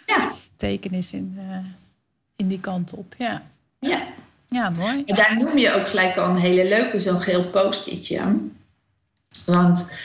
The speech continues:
Speaker 1: ehm, geel is de, de kleur van focus en van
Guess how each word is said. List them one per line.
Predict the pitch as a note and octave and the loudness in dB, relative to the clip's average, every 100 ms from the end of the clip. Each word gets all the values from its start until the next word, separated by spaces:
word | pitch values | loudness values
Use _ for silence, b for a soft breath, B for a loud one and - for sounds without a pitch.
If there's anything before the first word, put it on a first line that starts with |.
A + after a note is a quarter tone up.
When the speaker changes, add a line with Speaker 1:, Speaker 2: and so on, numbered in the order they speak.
| B B B | B B B
Speaker 1:
ehm, | F3 F#3 F#3 F3+ F#3 F3+ F3+ F3+ F3+ | 0 4 4 4 4 4 4 4 0
geel | F#3+ - A3+ G#3 | 0 2 4 4
is | G3+ | 4
de, | - F#3 G3+ F#3+ | 2 -2 -2 0
de | F3 | 0
kleur | F3+ F3 F3+ | 2 4 2
van | F3+ | 2
focus | F3+ - G#3 G3+ G3+ D3+ - | 0 2 4 4 0 -4 -4
en | - D#3+ | -4 -4
van | - E3 D#3+ | -2 -2 -2